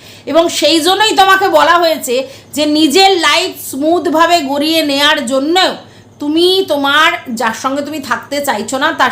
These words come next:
সঙ্গে পুরোপুরি totally cut off করো, করে তুমি তোমার মতো করে লাইফ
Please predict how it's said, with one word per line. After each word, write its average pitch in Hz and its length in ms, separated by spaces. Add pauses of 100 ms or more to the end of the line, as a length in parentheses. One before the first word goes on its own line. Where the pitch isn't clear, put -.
সঙ্গে 269 200
পুরোপুরি 277 540
totally 247 460
cut 214 200
off 254 160 (100)
করো, 311 420 (320)
করে 370 200
তুমি 330 260
তোমার 320 380
মতো 359 220
করে 370 180
লাইফ 339 240